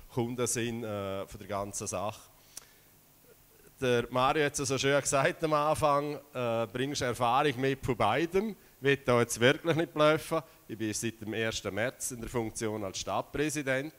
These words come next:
Ich habe nirgends das Buch können auftreiben, wie, äh, wie werde ich Stadtpräsident oder was macht man da so. Das ist am ersten März losgegangen und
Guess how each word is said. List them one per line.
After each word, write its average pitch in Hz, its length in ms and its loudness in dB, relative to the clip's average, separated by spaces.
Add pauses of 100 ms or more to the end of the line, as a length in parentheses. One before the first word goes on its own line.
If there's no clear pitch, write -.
(500)
Ich 110 120 -4
habe 101 340 0
nirgends 151 760 2 (100)
das - 160 -8
Buch 143 320 -2 (440)
können 120 240 -2
auftreiben, 117 840 -2 (460)
wie, 113 340 -4 (140)
äh, 92 420 -2 (800)
wie 95 320 -6
werde 117 340 6
ich 101 80 2
Stadtpräsident 147 1000 0
oder 113 200 0
was 104 180 0
macht 107 380 -2
man 143 120 0
da 147 300 4
so. 147 280 2 (440)
Das 107 280 0
ist 107 260 -4
am 104 80 -6
ersten 107 320 -2
März 104 280 -2
losgegangen 135 800 0
und 107 320 -4